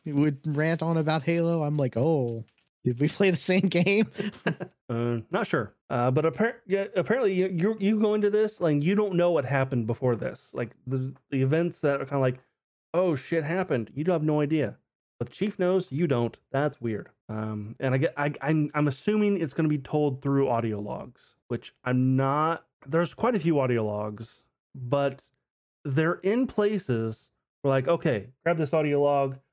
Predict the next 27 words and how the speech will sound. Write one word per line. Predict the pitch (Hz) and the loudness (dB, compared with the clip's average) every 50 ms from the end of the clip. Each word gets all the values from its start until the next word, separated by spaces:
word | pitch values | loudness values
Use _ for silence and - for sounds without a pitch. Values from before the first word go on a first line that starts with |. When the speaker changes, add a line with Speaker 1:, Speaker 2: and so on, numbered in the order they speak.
| _ _ _ _ _ | _ _ _ _ _
Speaker 2:
I'm | 135 | 0
gonna | 165 185 180 170 | 2 2 2 2
listen | 160 175 170 - - 180 165 | 2 2 0 0 0 -2 -2
as | 139 135 131 127 135 | 0 -2 -2 0 0
I | 131 | -2
keep | 131 - 185 185 165 | -2 -2 -6 -4 0
going | 170 160 156 139 | 0 2 2 2
forward." | 143 156 147 127 113 104 - - _ _ - | 2 2 2 2 0 -2 -4 -8 _ _ 0
Nope, | 208 226 220 - - | 0 0 0 0 -2
this | 190 175 - | -2 0 2
audio | 190 190 190 185 180 | 2 2 4 4 4
log | 175 175 175 175 - - | 2 2 2 0 0 0
was | 151 139 127 120 | 0 0 0 2
right | 139 170 233 | 0 0 0
outside | 240 185 - - 196 202 190 | 0 -2 -2 0 0 2 2
a | 147 135 | 0 -2
cutscene. | - - 226 - - - - 147 117 101 98 127 - _ _ _ | -2 -2 -2 -2 -2 -6 -6 -4 -4 -4 -6 -10 -16 _ _ _
So | - 151 | 0 0
it | 139 135 - | 0 0 -2
cuts | - - 202 202 - | -2 -4 -2 0 0
off | 190 185 143 | 0 2 2
Speaker 1:
Oh, | 131 | 2
Speaker 2:
the | 160 | 2
Speaker 1:
that's | 156 156 | 2 4
Speaker 2:
audio | 156 151 139 127 | 4 4 2 2
log. | 120 113 113 113 117 | 2 2 2 0 -2
Speaker 1:
stupid. | 123 123 117 117 110 | -2 -4 -4 -6 -8